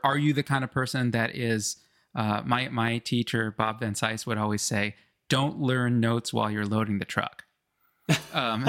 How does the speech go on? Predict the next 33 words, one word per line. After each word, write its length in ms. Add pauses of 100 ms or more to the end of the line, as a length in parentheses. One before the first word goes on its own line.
<laughs> 60
so, 180 (100)
<laughs> 1300
you 120
know, 80
are 120
you 80
the 80
kind 160
of 60
person 280
that's 200
last 280
minute 260
with 180
this, 300
or 120
are 40
you 200 (120)
the 80
kind 200
of 80
person 420
that's, 360 (380)
that's, 300
um, 460 (720)
that, 300
that 180
needs 280
to 100
be 140
ready 340
really, 640